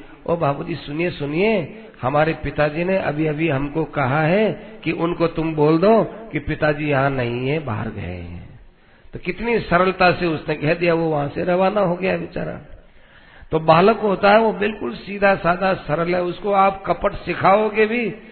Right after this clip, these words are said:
तो भी वो कपट को जानता नहीं, इतना सीधा होता है। ऐसे भाई ज्ञानी को होना चाहिए। और कुशलो जड़वत चरेत,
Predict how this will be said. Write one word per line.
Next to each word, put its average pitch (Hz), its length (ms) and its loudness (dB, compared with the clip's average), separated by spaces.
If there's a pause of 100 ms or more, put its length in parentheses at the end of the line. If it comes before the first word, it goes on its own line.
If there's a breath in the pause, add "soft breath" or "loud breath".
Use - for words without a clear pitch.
(300 loud breath)
तो 175 120 6
भी 185 120 2
वो 180 220 4 (500)
कपट 156 280 0
को 208 160 -4
जानता 143 500 0
नहीं, 180 180 0
इतना 160 260 -4
सीधा 139 380 2
होता 143 360 2
है। 190 260 2 (280 loud breath)
ऐसे 208 340 2
भाई 165 260 2
ज्ञानी 151 380 0
को 147 180 -6
होना 120 300 -2
चाहिए। 107 560 -10 (760 soft breath)
और 175 140 6
कुशलो 214 640 0
जड़वत 190 600 2
चरेत, 180 440 0